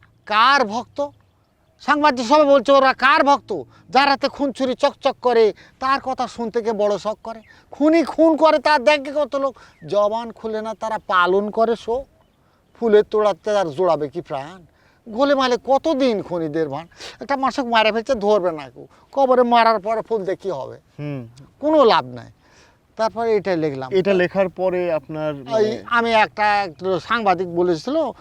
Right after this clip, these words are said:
Speaker 1: অসীম কুমার সরকার, যে আমার এই ইয়েতে দাও,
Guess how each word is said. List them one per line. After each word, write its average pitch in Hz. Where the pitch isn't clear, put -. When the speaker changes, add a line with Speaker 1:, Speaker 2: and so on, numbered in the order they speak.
Speaker 1:
অসীম 214
কুমার 165
সরকার, 113
যে 214
আমার 208
এই 190
ইয়েতে 175
দাও, 110